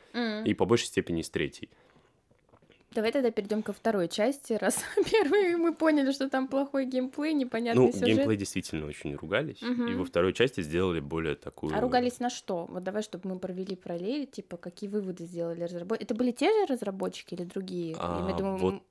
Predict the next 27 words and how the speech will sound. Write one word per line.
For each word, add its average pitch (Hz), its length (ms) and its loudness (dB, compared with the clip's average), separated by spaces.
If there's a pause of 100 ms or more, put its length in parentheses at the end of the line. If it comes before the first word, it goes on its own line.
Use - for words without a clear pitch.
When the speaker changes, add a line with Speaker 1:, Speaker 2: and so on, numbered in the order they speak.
Speaker 2:
тут - 240 0
я 98 140 2
не 95 140 0
вспомню, 135 400 0
но 98 100 2 (380)
Speaker 1:
А, 226 400 2
хорошо, 226 640 0
значит, - 520 -6
переходя 220 640 0
ко 208 120 -6
второй 180 380 -4
части, 190 500 -4
как 196 300 -4 (400)
ты 196 80 -2
ее 180 240 -2
нашел? 185 440 -4 (760)
Speaker 2:
М, 101 480 0 (120)
тут 147 220 4
уже, 127 240 4
по-моему, 104 640 4
интернет 82 640 0
у - 20 -2
меня 127 280 2
вовсю 143 400 2
был, 123 320 4
и 104 360 2
че-то - 220 -6